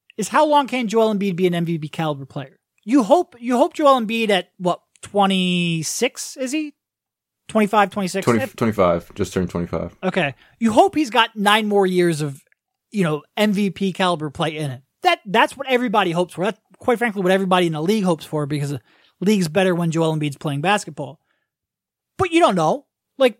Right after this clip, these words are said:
Speaker 1: there's, there's, again, what percentage chance? You don't know, but there's, there are outcomes where maybe you have a five more years of Joel Embiid at a dominant level. Like, we've seen, you know, careers go in wacky directions, especially with big men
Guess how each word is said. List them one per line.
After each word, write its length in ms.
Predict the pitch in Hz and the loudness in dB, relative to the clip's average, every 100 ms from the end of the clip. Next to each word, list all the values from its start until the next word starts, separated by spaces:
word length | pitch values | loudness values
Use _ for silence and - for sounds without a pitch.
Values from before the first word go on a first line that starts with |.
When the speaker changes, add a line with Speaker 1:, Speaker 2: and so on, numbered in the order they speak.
| _ | _
Speaker 1:
there's, 340 | 277 262 208 | 2 2 0
there's, 300 | 247 247 226 | 4 4 4
again, 380 | 262 214 196 175 170 | -2 0 0 -2 -8
what 320 | 165 226 233 | 0 0 0
percentage 400 | 214 220 202 165 | -4 -2 -2 -2
chance? 300 | 208 208 - | 0 -2 -4
You 120 | 220 | -2
don't 160 | 214 180 | -2 2
know, 160 | 254 208 | 2 2
but 120 | 190 | 2
there's, 200 | 262 214 | -2 0
there 180 | 220 247 | 0 2
are 200 | 214 214 | 2 4
outcomes 500 | 220 262 196 175 - _ _ _ _ | 2 2 -6 -8 -12 _ _ _ _
where 200 | 202 202 | 2 4
maybe 280 | 202 196 190 | 4 2 2
you 140 | 190 | 0
have 240 | 196 196 202 | 2 2 0
a 160 | 220 - _ _ | -4 -8 _ _
five 340 | _ 302 339 240 | _ 2 2 2
more 160 | 208 | -2
years 420 | 160 143 131 - - | -2 -4 -6 -14 -6
of 100 | 160 | -2
Joel 280 | 165 165 151 | 2 2 0
Embiid 240 | 151 147 | 0 0
at 80 | 139 | -2
a 20 | |
dominant 400 | 131 143 143 143 | -2 -4 -4 -8
level. 220 | 143 120 | -10 -8
Like, 180 | 139 147 | -10 -2
we've 160 | 226 196 | -2 -2
seen, 540 | 262 240 220 175 160 _ _ _ _ _ _ - | -2 0 -2 -8 -20 _ _ _ _ _ _ -8
you 100 | 254 | -2
know, 240 | 180 143 _ _ _ - | -2 -4 _ _ _ -12
careers 580 | - 220 285 277 185 165 | -4 0 2 4 4 4
go 200 | 196 190 | 2 2
in 80 | 175 | 2
wacky 380 | 190 190 180 | 0 0 -2
directions, 580 | 165 165 160 - 147 135 _ _ _ _ _ | -4 -4 -4 -4 -6 -6 _ _ _ _ _
especially 440 | 196 - 214 - | -4 0 0 0
with 200 | 196 196 | -2 0
big 180 | 202 180 | 0 0
men 380 | 175 170 156 | 0 0 -2